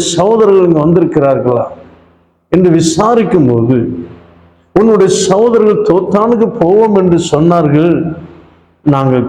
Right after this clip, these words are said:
கேட்டோம், ஆனால் அங்குதான் போயிருக்காங்கன்னு எனக்கு தெரியாது." ஏதோ கன்ஃபியூஸா சொல்றாங்க, அவ்வளவுதான். எனக்கு அருமையான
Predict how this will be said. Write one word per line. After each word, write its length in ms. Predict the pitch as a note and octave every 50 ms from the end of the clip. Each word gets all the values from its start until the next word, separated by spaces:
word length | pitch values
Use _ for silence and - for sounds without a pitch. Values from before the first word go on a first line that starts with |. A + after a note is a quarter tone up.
| - -
கேட்டோம், 540 | A#2+ B2 C#3 C#3 C#3 C#3 C#3+ C#3 D3 D3+ D3 C#3+ C#3+ C#3+ - - - - - - - - - - _ _ _ _ _ _ _ _ _ _ _ _ - _ _ _ _ -
ஆனால் 380 | - G#3 G#3 G#3+ G#3 G3+ F#3+ E3+ - - - - - - - - - - -
அங்குதான் 640 | - D3+ D#3 E3+ E3+ G3 F3+ G3+ A3 B3 B3 B3 -
போயிருக்காங்கன்னு 600 | G#3+ A3 A#3 A#3+ A#3 - G#3+ G#3+ G#3+ G#3+ G#3 G3 F#3
எனக்கு 240 | F#3 E3 - - D#3
தெரியாது." 400 | D3+ C#3+ D3 D3+ C3+ B2 A#2 - - - - - - - - - _ _ _ _ _ _ _ _ _ _ _ _ _ _ _ -
ஏதோ 200 | A2 C3 F3+ G#3+ A3+ G#3+ G#3+ G#3+ G3+
கன்ஃபியூஸா 680 | G3+ F#3 G3 G#3 F3+ - - A#3 A#3+ B3 A#3+ B3 A#3+ F#3+ -
சொல்றாங்க, 420 | G#3 G3 G3 G3 G3+ G3+ G3 F#3+ F3+
அவ்வளவுதான். 480 | E3+ E3 E3 E3 D#3 D3+ D3+ D3+ - - - - - - - - - _ _ _ _ _ _ _ _ _ _ _ _ _ _ _ _ _ _ - - - -
எனக்கு 260 | - G#2+ G#2 F#2+ G2 G#2+
அருமையான 440 | A2 B2 C3 C3 C3 C3 B2+ C3